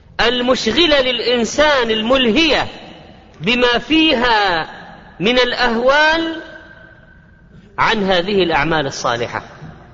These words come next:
لله در أقوام بادروا الأوقات واستدركوا الهفوات، فالعين مشغولة بالدمع عن المحرمات، واللسان محبوس في سجن الصمت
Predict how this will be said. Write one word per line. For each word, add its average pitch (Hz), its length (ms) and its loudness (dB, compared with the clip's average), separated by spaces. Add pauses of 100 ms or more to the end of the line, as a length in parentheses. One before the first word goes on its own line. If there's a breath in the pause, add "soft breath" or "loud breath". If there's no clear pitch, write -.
(720)
لله 226 500 0
در 208 420 2
أقوام 208 540 0
بادروا 185 440 2
الأوقات 165 460 0 (680)
واستدركوا 202 680 0
الهفوات، 185 600 2 (560)
فالعين 220 480 2
مشغولة 220 680 0
بالدمع 208 680 0 (460)
عن 254 240 2
المحرمات، 214 800 0 (600 loud breath)
واللسان 233 680 0
محبوس 240 540 -2
في 233 320 0
سجن 254 300 -2
الصمت 233 680 0